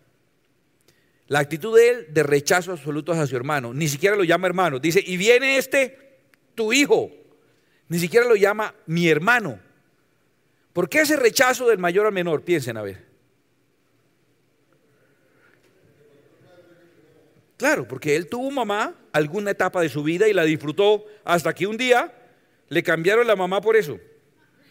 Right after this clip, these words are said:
¿No es así como él lo tiene que ver? Yo tuve mamá, a mí me hicieron piñatas, a mí me celebraban el cumpleaños, a mí me contaban, me leían historias en la noche, a mí me arrullaron, a mí me hicieron ropita, a mí me colmaron de besos,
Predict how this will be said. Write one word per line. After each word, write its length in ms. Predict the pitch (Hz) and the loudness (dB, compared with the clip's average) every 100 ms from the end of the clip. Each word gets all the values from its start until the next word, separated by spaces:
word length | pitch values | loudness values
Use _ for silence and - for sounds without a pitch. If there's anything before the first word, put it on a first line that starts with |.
| _ _ _ _ _ _ _ _ _ _ _ _ - | _ _ _ _ _ _ _ _ _ _ _ _ 0
¿No 120 | 208 | 4
es 80 | 247 | 6
así 220 | 240 269 | 4 0
como 200 | 262 254 | -4 0
él 80 | 233 | 2
lo 80 | 240 | 2
tiene 200 | 254 247 | 0 4
que 100 | 247 | 6
ver? 380 | 269 403 - _ - _ 131 | 6 2 -8 _ -20 _ 0
Yo 220 | 180 202 | 2 2
tuve 260 | 247 269 | 0 0
mamá, 460 | 277 254 254 254 247 | 0 2 2 0 -2
a 120 | 180 185 | -2 -2
mí 120 | 226 | 0
me 100 | 254 | -2
hicieron 400 | 233 254 254 262 | 0 2 2 0
piñatas, 500 | 254 240 233 233 208 | -2 2 2 2 2
a 80 | 180 | 0
mí 80 | |
me 120 | 233 226 | 2 2
celebraban 360 | 202 190 233 | 4 4 2
el 40 | 233 | 0
cumpleaños, 800 | 214 190 190 202 226 247 262 - - | -6 2 4 4 2 -2 -8 -14 -8
a 80 | 165 | -4
mí 100 | 202 | -2
me 120 | 220 | 0
contaban, 480 | 190 156 202 226 220 | -2 0 0 0 0
me 100 | 175 | 0
leían 320 | 165 180 233 | 2 2 2
historias 420 | 190 - 214 220 | 0 0 4 4
en 80 | 214 | 2
la 100 | 190 | -2
noche, 400 | 190 185 226 220 - - - | 0 -2 -2 -8 -12 -20 -6
a 80 | 147 | -4
mí 120 | 190 | -2
me 100 | 214 | 0
arrullaron, 720 | 214 190 170 185 196 220 262 - _ _ _ _ - | 2 2 2 4 2 0 -6 -20 _ _ _ _ -6
a 120 | 156 | -2
mí 140 | 190 | 0
me 80 | 214 | -2
hicieron 300 | 202 220 220 | 4 4 4
ropita, 600 | 190 180 214 185 202 202 | -2 -2 -2 -2 0 0
a 80 | - | -2
mí 120 | 160 | -4
me 100 | 196 | -4
colmaron 440 | 190 175 180 208 202 | -2 0 2 2 4
de 100 | 202 | 6
besos, 440 | 202 185 202 - | 6 2 -2 -4